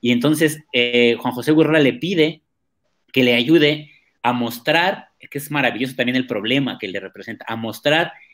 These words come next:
en una película cuál es el proceso creativo, que es algo muy personal y muy interno, cuál es el proceso creativo de José Luis Cuevas. Y entonces es Reynoso el que elabora una serie de, eh, ideas, todas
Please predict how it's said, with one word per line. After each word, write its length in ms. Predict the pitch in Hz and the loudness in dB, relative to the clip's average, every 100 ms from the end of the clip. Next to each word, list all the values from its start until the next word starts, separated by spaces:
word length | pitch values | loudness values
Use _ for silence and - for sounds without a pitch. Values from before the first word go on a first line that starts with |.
| _ | _
en 100 | 113 | 0
una 240 | 135 170 160 | 2 2 2
película 540 | 139 151 151 143 131 | 0 0 2 0 -2
cuál 220 | - 160 165 | 2 4 4
es 100 | 160 | 0
el 160 | 143 | -6
proceso 560 | - 110 - 143 151 151 | -4 -4 -4 -4 -6 -2
creativo, 840 | 117 107 - 139 139 101 95 92 _ | 0 0 0 0 0 0 -6 -12 _
que 60 | - | -10
es 80 | 143 | -4
algo 160 | 143 | -2
muy 220 | 143 151 170 | 2 4 4
personal 460 | 135 123 117 139 | 2 0 -2 0
y 60 | 127 | 0
muy 160 | 131 | 0
interno, 480 | 123 120 104 101 101 _ - - | 0 0 -2 -2 -12 _ -20 -10
cuál 140 | - 156 | 0 2
es 80 | 151 | 2
el 100 | 151 | 0
proceso 320 | 131 139 147 | -2 -2 -2
creativo 400 | 117 - 135 127 | -2 2 4 4
de 60 | |
José 240 | 110 104 104 | 2 -4 -4
Luis 200 | 110 117 | -6 -6
Cuevas. 440 | - 101 85 - _ _ _ - _ | -4 -4 -4 -16 _ _ _ -20 _
Y 100 | 123 | -4
entonces 420 | 127 160 165 170 - - - | 0 2 2 0 -6 -20 -6
es 220 | - 160 170 | 0 0 4
Reynoso 580 | 170 156 160 156 165 170 | 4 4 4 4 4 4
el 120 | 123 | 0
que 120 | 131 | 2
elabora 320 | 123 123 156 | 2 4 2
una 240 | 170 156 143 | 2 0 -4
serie 680 | - 170 190 196 185 180 - | -4 2 2 4 4 2 0
de, 520 | 127 123 120 117 120 - | 2 4 4 2 -2 -2
eh, 260 | 120 113 | 0 0
ideas, 540 | 117 123 135 160 151 - _ _ _ | 0 0 2 2 0 -12 _ _ _
todas 360 | 156 196 175 | 2 2 2